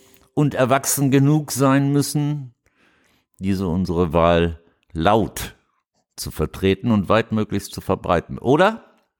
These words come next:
Oder wir und unsere Definitionen sind bereits dem Untergang geweiht. So ist es.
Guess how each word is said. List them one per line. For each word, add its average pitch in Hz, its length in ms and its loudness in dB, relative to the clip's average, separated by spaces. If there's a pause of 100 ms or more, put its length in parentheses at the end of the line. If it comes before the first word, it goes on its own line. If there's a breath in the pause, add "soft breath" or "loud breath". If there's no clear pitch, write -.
(220)
Oder 123 260 2
wir 117 280 4
und 82 200 -8
unsere 95 320 0
Definitionen 98 1040 0
sind 82 240 -2
bereits - 560 -6
dem 90 140 -4
Untergang 104 480 -12
geweiht. - 320 -12
So 90 140 -6
ist - 160 -16
es. - 240 -16